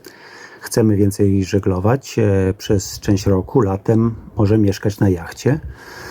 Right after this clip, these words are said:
No i teraz szukamy jachtu, który będzie naszym drugim domem. No, i to nie jest łatwe zadanie,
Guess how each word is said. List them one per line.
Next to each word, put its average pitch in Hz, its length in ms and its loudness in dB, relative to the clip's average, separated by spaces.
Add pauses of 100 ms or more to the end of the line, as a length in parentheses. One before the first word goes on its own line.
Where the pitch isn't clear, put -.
(320)
No 254 80 4
i 294 80 2
teraz 208 360 -2
szukamy 123 380 2
jachtu, 110 320 0
który 101 260 0
będzie 98 560 0 (240)
naszym 98 300 0
drugim 90 320 0
domem. 85 360 -4 (1600)
No, 123 180 2 (240)
i 131 80 2
to 127 120 2
nie 160 80 4
jest 127 180 0
łatwe 107 280 -4
zadanie, 92 400 0